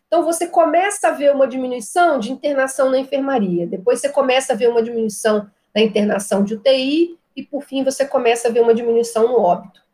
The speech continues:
Então, geralmente, é assim que acontece, né, na maior parte dos casos.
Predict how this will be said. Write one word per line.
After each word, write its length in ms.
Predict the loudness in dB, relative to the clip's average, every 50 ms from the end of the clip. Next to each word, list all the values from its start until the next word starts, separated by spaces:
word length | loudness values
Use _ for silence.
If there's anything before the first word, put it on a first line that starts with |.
| _ _ _
Então, 180 | -10 -8 -6
geralmente, 880 | -4 0 2 2 2 2 0 0 0 0 0 0 -4 -6 -10 -12 -14 -6 -2
é 80 | -2 -2
assim 260 | -2 -4 -6 -6 -4
que 60 | -4
acontece, 680 | -4 -2 -4 -4 0 2 2 2 0 -2 -6 -12 -16 _ _ _
né, 220 | -2 0 2 2 0
na 140 | 0 -2 -4
maior 320 | -2 -2 -2 -2 -2 -2
parte 400 | -2 -2 -2 -4 -6 -12 -14 -14 -10 -8
dos 320 | -6 -4 -4 -6 -6 -4
casos. 600 | -4 -2 -2 0 -2 -2 -2 -4 -4 -6 -8 -12